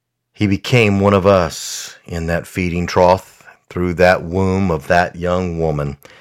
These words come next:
a teenage girl. Mary was a, <laughs> a teenage girl when she had Messiah. She was willing to obey God and do his will,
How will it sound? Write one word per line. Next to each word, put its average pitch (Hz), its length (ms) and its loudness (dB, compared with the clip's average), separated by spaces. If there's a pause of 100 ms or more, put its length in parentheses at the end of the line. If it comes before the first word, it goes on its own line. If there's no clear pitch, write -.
(140)
a - 80 -6
teenage 95 560 0
girl. 85 400 4
Mary 92 340 0
was 82 460 0
a, 82 200 -2 (160)
<laughs> - 680 -12
a 98 80 -2
teenage 95 500 0
girl 80 540 2
when 85 160 -4
she 80 200 -6
had 76 380 -2 (280)
Messiah. 82 580 -4 (2500)
She - 180 -2
was 90 160 0
willing 107 360 4
to - 140 -4
obey 85 440 -2 (100)
God 92 500 4 (1200)
and 90 260 0
do 101 160 -2
his 90 260 -2
will, 98 500 2